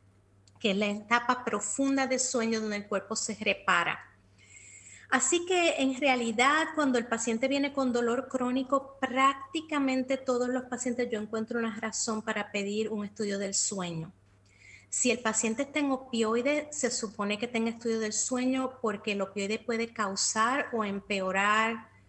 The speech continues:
el apnea del sueño. Es algo bien peligroso. Que entonces la gente empieza, el apnea del sueño es cuando la gente deja de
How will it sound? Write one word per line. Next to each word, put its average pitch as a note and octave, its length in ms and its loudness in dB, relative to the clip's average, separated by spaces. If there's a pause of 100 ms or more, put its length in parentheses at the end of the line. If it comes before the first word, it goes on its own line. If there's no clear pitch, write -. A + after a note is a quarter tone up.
(100)
el G#3 200 0
apnea G3 300 2
del G3+ 140 -2
sueño. F#3+ 260 -2
Es F#3+ 40 -2
algo G3+ 280 -2
bien G#3 280 -2
peligroso. G3+ 840 -4 (240)
Que A3 80 -10
entonces G#3 320 -4
la G#3+ 100 -2
gente G#3+ 260 -4
empieza, G3+ 720 -4
el A3+ 260 0
apnea A3+ 200 2
del B3 80 0
sueño B3 220 0
es A#3 40 -10
cuando A3 200 0
la G#3 60 -2
gente G#3+ 220 -2
deja G#3 260 -4
de G3+ 140 -6